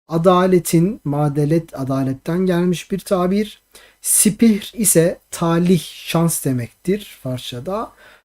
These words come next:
Adaletin, talihinin, şansını, e, şansının bir nevi ışığı olan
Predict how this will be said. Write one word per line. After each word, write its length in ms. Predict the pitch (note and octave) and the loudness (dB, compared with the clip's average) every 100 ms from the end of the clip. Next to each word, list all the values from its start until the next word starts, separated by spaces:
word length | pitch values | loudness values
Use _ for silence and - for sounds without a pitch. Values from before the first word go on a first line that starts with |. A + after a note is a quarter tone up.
| _ | _
Adaletin, 760 | - G3 F#3+ F3 D3 C#3+ D#3 F3 | -4 2 2 2 0 0 0 -2
talihinin, 640 | - D#3 D3 C#3+ C#3 C#3 | -4 -2 0 -2 -2 -2
şansını, 640 | C3+ C#3 C3+ B2+ C#3 D3 D#3 | -4 -6 -6 -6 -4 -6 -6
e, 260 | C#3+ C3+ B2+ | -6 -6 -6
şansının 680 | D3 E3 - C3+ F3+ C4 - _ _ _ A3 | -6 -4 -4 -2 -2 -2 -6 _ _ _ -2
bir 100 | A#3+ | 2
nevi 540 | G#3 F3+ F3 A3 - A3 | 4 4 4 0 -2 -2
ışığı 500 | F3 - D3+ C3 - | 0 2 4 2 2
olan 360 | D3+ D#3+ C3+ | 4 4 2